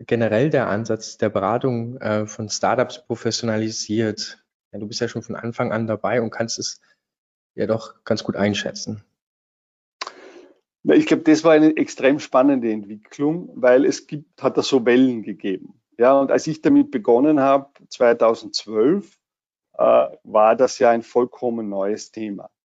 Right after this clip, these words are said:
Speaker 2: Also da waren Business Angel neu und ich glaub, ich war wirklich der Erste in Österreich, der begonnen hat, zwischen Corporates und Startups, äh, da sozusagen Beziehungen herzustellen oder zu verbinden. Das war damals ein vollkommen neuer Ansatz.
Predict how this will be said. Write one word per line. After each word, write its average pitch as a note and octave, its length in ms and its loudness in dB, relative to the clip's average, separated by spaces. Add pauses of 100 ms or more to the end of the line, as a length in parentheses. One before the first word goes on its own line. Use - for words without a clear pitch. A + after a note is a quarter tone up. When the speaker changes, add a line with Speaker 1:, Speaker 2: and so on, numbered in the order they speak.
Speaker 2:
Also A2 160 -12
da G#2 160 -4
waren G#2 180 -6
Business B2+ 360 -8
Angel A#2 300 -4
neu A2 440 2 (440)
und A2 140 -12
ich A#2 60 -10
glaub, G#2+ 220 2
ich A2 80 -2
war A2+ 100 2
wirklich A#2 240 -2
der A2 120 2
Erste A2 360 2
in G#2 120 0
Österreich, A2 580 0
der B2 80 -4
begonnen A2 420 -4
hat, A#2 180 -2
zwischen G#2+ 400 -8
Corporates A2+ 580 2
und G#2+ 80 -10
Startups, - 760 0 (440)
äh, A#2 180 -8
da G#2+ 200 4
sozusagen G#2+ 480 -4
Beziehungen C3 560 0
herzustellen A2+ 800 0
oder A2 180 -4
zu - 160 -10
verbinden. B2 680 -4
Das A#2+ 180 -4
war G#2+ 120 2
damals G#2 320 0
ein G#2+ 80 -4
vollkommen G#2+ 800 -2
neuer G2 340 2
Ansatz. G#2+ 720 -2